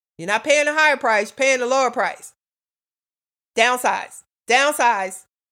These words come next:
because they're gonna up you. Um, so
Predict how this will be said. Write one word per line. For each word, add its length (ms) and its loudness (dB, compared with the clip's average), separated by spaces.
because 240 -4
they're 100 2
gonna 220 0
up 220 -2
you. 140 -20
Um, 580 -2
so 520 2